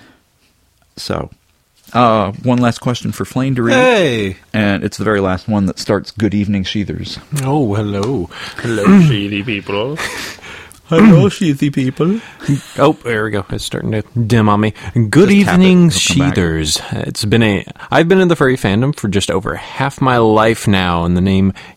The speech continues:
Speaker 2: Kendrel has been, uh, with me since the very beginning. It's become a part of me to the point that even my parents recognize it as my, oh boy, a sobru-, yeah.
Speaker 1: Sobriquet.
Speaker 2: There you go.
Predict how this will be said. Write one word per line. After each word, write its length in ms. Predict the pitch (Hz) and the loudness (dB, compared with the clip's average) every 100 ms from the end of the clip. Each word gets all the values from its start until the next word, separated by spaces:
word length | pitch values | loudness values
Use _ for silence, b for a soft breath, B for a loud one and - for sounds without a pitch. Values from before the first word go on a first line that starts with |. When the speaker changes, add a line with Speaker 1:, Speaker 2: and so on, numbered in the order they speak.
| - | -6
Speaker 2:
Kendrel 640 | - 131 98 101 170 190 | 0 2 2 -2 -2 -2
has 160 | 101 | -2
been, 340 | 90 95 92 92 | -2 0 2 0
uh, 260 | 87 92 | 0 -2
with 200 | 92 98 | 0 0
me 100 | 110 | 0
since 240 | 107 151 143 | 2 2 2
the 80 | 151 | 4
very 220 | 160 156 | 4 4
beginning. 380 | 127 113 85 - | 2 0 -2 -6
It's 160 | - | -10
become 340 | - - - 82 | -12 -8 -4 -4
a 60 | |
part 280 | - - 120 | -2 -2 -2
of 140 | 110 | -4
me 160 | 110 101 | -2 -2
to 100 | 101 | 0
the 80 | 92 | -2
point 320 | - 101 95 | -2 0 0
that 160 | - - | -4 -4
even 220 | 123 139 | 0 2
my 140 | 117 | 0
parents 420 | - - 120 - | -2 -2 -2 -2
recognize 520 | 127 120 110 110 110 101 | -4 -4 -2 0 0 0
it 100 | - | -2
as 260 | 107 101 | -2 -2
my, 340 | 104 101 98 98 B B B - | -2 0 -2 -4 B B B -10
oh 140 | 127 | -8
boy, 520 | 104 95 87 92 80 - | -6 -4 -2 -2 -4 -8
a 40 | |
sobru-, 880 | 87 - - - 107 98 104 104 101 - - | -8 -10 -8 -6 -4 -2 0 0 -2 -8 -10
yeah. 320 | - 104 95 - | -6 -4 -4 -8
Speaker 1:
Sobriquet. 680 | - - 107 92 82 - 78 | -10 -8 -6 -6 -6 -6 -4
Speaker 2:
There 320 | 107 151 202 | 2 4 4
you 60 | 143 | 4
go. 340 | 117 104 92 | 2 0 -2